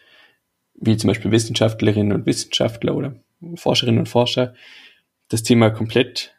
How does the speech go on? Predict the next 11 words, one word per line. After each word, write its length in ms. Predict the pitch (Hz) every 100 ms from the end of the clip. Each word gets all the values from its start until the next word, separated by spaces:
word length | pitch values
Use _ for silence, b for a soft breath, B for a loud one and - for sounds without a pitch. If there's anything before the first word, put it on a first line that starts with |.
| -
und 160 | -
vollständig 480 | 117 131 - 165 160
zu 80 | -
durchdringen, 600 | 156 - 156 180 190 _ _ _ _ -
oder 640 | 127 123 120 120 123 - _ _ _ _ _ _ _ _ _ _
Mensch 360 | - 123 120 - - _ -
entscheidet 600 | - 110 110 120 117 113
sich, 640 | 113 113 - - - - _
die 600 | - 107 107 104 107 110 110 _ _ _ _ _ _
Zusammenhänge 580 | - 117 107 107 110 107
einfach 460 | 110 110 110 -